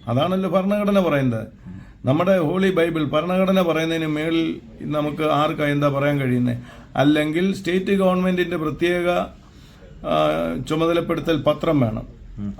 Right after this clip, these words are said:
Speaker 1: അക്കാര്യം, അതിന് കുറേ പ്രൊസീജിയറുണ്ട്. അതൊന്നും ഇതിനകത്ത് സംഭവിച്ചതായിട്ട് ഞാൻ കാണുന്നില്ല. അപ്പം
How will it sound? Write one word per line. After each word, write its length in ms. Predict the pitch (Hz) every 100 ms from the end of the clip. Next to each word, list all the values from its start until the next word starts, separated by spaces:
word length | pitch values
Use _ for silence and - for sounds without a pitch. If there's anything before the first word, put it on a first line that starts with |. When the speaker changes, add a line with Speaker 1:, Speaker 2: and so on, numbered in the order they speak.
| -
Speaker 1:
അക്കാര്യം, 520 | 139 143 175 175 185 180
അതിന് 160 | 190
കുറേ 220 | 190 190
പ്രൊസീജിയറുണ്ട്. 720 | 196 175 139 175 156 127 117 -
അതൊന്നും 520 | - 175 185 175 175
ഇതിനകത്ത് 500 | 151 175 185 185 170
സംഭവിച്ചതായിട്ട് 920 | 156 147 156 151 156 147 147 147 185
ഞാൻ 340 | - 151 165 147
കാണുന്നില്ല. 680 | 139 135 110 104 107 - - - - - - - - - - - - 226 233 - 117 - - - - - - - - - - - - - -
അപ്പം 360 | 113 117 120